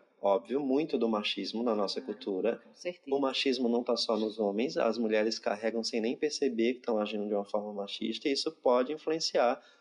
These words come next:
Speaker 1: o quanto esse sexo casual é mais tranquilo pra homens ou pra mulheres
Speaker 2: Uhum.
Speaker 1: na nossa cultura atual.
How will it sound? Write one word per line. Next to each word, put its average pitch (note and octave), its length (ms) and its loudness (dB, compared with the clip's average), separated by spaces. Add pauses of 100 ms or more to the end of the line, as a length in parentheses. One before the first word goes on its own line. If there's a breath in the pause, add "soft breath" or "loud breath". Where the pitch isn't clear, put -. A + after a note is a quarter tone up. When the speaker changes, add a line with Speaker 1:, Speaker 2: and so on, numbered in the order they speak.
(200 loud breath)
Speaker 1:
o D#3+ 120 0
quanto D3+ 400 2
esse D#3 220 -2
sexo C#3 460 2
casual C3 520 4
é C3 40 2
mais B2+ 200 0
tranquilo C#3 640 2
pra C3 220 4
homens B2+ 340 2
ou C#3 80 4
pra B2+ 200 0
mulheres A#2 600 2
Speaker 2:
Uhum. B2+ 60 0
Speaker 1:
na B2 100 4
nossa A#2+ 280 0
cultura A#2+ 360 0
atual. A#2 460 2